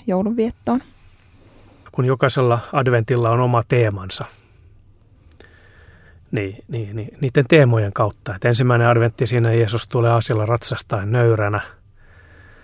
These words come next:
Speaker 2: Sitten me taas katsellaan Jeesusta vähän eri näkökulmasta. Ö, toisena adventtina hän tulee sitten kaikessa voimassaan ja kuninkaana. Ja, ja, ja sitten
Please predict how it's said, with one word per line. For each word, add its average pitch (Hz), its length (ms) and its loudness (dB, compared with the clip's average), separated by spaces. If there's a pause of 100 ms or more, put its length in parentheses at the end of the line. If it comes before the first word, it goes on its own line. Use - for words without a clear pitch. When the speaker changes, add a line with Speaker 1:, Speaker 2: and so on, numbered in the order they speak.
(880)
Speaker 2:
Sitten 120 280 -6
me 110 80 0
taas 110 220 -2
katsellaan 117 500 0
Jeesusta 113 400 -2
vähän 113 160 2
eri 117 220 2
näkökulmasta. 110 840 -4 (960)
Ö, 110 220 -6 (260)
toisena 120 420 2
adventtina 104 500 -2
hän 101 120 -4
tulee 107 300 0
sitten 113 320 -6 (800)
kaikessa 120 460 -2
voimassaan 117 560 2
ja 110 100 0
kuninkaana. 113 640 0 (1600)
Ja, 104 180 -4
ja, 104 200 -4
ja 104 80 -6
sitten 107 280 -8